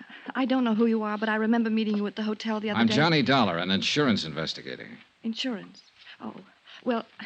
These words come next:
Speaker 1: there must be some way we can fix this up. Talk to me tomorrow. I'll meet you somewhere.
Speaker 2: How can you fix up murder?
Speaker 1: Murder? What are you talking about?
Speaker 2: Joe Panny's dead. Your ex-husband. He was shot with a twenty-five. Just like the one you swung at me at the hotel.
Speaker 1: Oh, no.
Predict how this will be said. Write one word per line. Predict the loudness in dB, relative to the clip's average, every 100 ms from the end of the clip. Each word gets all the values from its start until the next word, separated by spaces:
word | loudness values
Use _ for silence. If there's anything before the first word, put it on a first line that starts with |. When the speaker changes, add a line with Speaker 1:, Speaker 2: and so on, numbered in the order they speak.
| -6
Speaker 1:
there | 2 4
must | 4 0
be | -6
some | 2 2
way | 2
we | 0
can | -4 -8
fix | -8 -8
this | -8 -6
up. | -8 -12 -14
Talk | -6 -6 -6
to | -12
me |
tomorrow. | -8 -8 -6 -6
I'll | 2
meet | 2 2
you | -6
somewhere. | -10 -8 0
Speaker 2:
How | 2
can | 6
you | 4
fix | 4 0 2
up | 0 2
murder? | 2 0 -4 -10 -18 -20 -20 _ _ _ _ -4
Speaker 1:
Murder? | -4 -4 -10 _ _ _ _ _ _ _ _
What | -6
are | -6
you |
talking | -2 -2 0 -2
about? | -4 -10
Speaker 2:
Joe | 2 4
Panny's | 6 6 6 6 4
dead. | 2 2 0 -10 -20 _ -8
Your | 0 2
ex-husband. | 2 2 -2 -2 -12 -18 _ _ _ _
He | 0
was | 2
shot | 4 4 4
with | 2
a | 0
twenty-five. | 2 0 2 0 0 -4 -12 -20 _ _ _ _
Just | 0 0 2
like | 2
the | 2
one | 2 2
you | 2
swung | 2 2 2
at |
me | 2 2
at | 0
the | 0
hotel. | 0 0 -4 -6 -18 -20 _ _ -12
Speaker 1:
Oh, | -8
no. | -6 -8